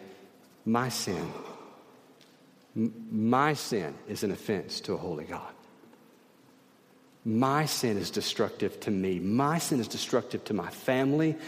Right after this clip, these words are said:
to my church, to the name of Christ." Oh, that we would be a people that say,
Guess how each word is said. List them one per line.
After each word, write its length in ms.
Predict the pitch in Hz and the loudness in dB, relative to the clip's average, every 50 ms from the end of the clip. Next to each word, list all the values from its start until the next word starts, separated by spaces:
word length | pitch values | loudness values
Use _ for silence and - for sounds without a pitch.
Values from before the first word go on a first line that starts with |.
| - - - - - | -12 -12 -14 -14 -4
to 120 | - - 127 | 0 2 2
my 180 | 110 98 92 | 2 2 -2
church, 760 | - - - - - 151 151 160 165 156 - - - - - - - - - - - - - - - - - - - | -4 -4 -2 2 4 4 4 4 2 0 -2 -4 -4 -4 -6 -10 -16 -20 -20 -20 -20 -20 -20 -20 -20 -20 -20 -20 -14
to 80 | - - | -10 -6
the 100 | - 117 | -2 0
name 220 | 107 113 117 120 | 0 2 2 2
of 140 | 117 113 110 | 0 -2 -4
Christ." 580 | 110 - 117 101 - 101 - - - - - - - - - - - - - - - - - - - - - | -6 -6 -4 -4 -4 -6 -6 -6 -6 -8 -8 -12 -16 -20 -20 -20 -20 -20 -20 -20 -20 -20 -20 -20 -6 2 4
Oh, 280 | 147 151 165 175 175 165 | 6 8 8 8 6 6
that 180 | 139 131 - | 4 2 2
we 560 | 117 120 127 143 156 165 180 180 180 180 160 | 2 4 4 6 6 8 8 8 8 8 6
would 240 | 123 110 110 107 101 | 6 4 2 2 4
be 120 | 139 131 117 | 4 4 4
a 40 | |
people 540 | - - - 143 151 151 147 - 123 107 101 | 4 2 2 2 4 4 4 4 2 2 2
that 220 | 92 104 104 - - | 2 0 -2 -2 -2
say, 520 | - - - 120 113 107 101 95 92 87 | -4 -2 0 2 2 2 2 2 0 -2